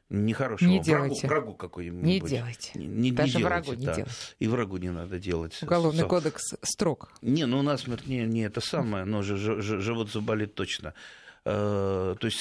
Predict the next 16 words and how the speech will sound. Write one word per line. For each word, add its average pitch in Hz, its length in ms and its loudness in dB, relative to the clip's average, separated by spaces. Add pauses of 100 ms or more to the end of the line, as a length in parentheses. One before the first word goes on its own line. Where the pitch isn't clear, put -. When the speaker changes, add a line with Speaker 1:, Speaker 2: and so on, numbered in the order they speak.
Speaker 1:
салат 214 400 0
нельзя 214 340 2
сделать. 139 640 -4 (260)
Да 131 100 2
и 147 180 4
кроме, 147 600 2 (320)
э, 113 180 2
нашего 131 640 2
лучшего 127 480 2
друга, 120 300 2
полосатого 120 640 0
колорадского 123 640 0
жука, 143 280 0
ведь 98 280 -4
никто 127 360 0
же, 131 180 -2